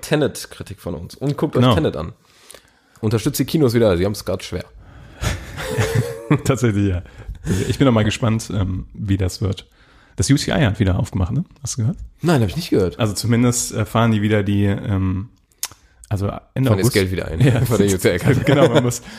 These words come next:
Speaker 2: man muss die U C I Unlimited Karte wieder bezahlen.
Speaker 1: Ja.
Speaker 2: Ähm, und Ende August sollen die wieder in Betrieb gehen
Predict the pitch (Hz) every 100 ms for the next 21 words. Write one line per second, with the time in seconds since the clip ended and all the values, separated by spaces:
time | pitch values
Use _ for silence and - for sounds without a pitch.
0 | - - 113 113 117 113 117 110 113 123
1 | 123 113 123 127 117 123 123 120 113 -
2 | 131 147 - - 98 - _ - 98 98
3 | 95 98 110 113 104 98 - 117 113 98
4 | 110 - 127 135 135 135 135 131 120 -
5 | 110